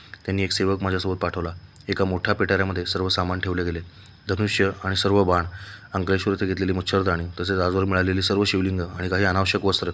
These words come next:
असे सगळेच सामान मी इथे ठेवून दिले. क्षणात माझा भार निम्मा झाला. मला अतिशय आनंद झाला. इथे गोंदवलेकर महाराजांचे मंदिर बांधले, ते वर खाली, म्हणजे कुठून आलो आणि कुठं चाललो हे नवीन माणसाला चटकन लक्षात येत नाही. महाराजांची मोठी पितळ्याची मूर्ती ठेवलेली.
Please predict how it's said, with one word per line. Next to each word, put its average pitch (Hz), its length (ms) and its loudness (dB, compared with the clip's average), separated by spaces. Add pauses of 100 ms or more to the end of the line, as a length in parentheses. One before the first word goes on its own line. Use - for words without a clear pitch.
(540)
असे 104 180 2
सगळेच 101 280 2
सामान 95 200 2
मी 95 100 0
इथे 98 100 -2
ठेवून 92 180 -6
दिले. 87 160 -4 (460)
क्षणात 107 240 2
माझा 101 240 0
भार 95 180 2
निम्मा 92 300 0
झाला. 85 220 -2 (380)
मला 95 140 2
अतिशय 95 280 0
आनंद 98 280 0
झाला. 87 240 -4 (440)
इथे 110 160 2
गोंदवलेकर 104 440 4
महाराजांचे 107 420 0
मंदिर 101 240 -2
बांधले, 90 300 -4 (380)
ते 107 60 4
वर 101 240 4
खाली, 90 160 0
म्हणजे 92 420 -8
कुठून 101 280 0
आलो 101 140 4
आणि 98 120 2
कुठं 98 200 -2
चाललो 92 240 0
हे 92 80 -2
नवीन 95 220 0
माणसाला 92 300 0
चटकन 90 280 -6
लक्षात 90 320 -2
येत 85 140 -4
नाही. 87 160 -8 (560)
महाराजांची 98 480 2
मोठी 98 260 -2
पितळ्याची 92 440 2
मूर्ती 95 280 0
ठेवलेली. 87 380 -2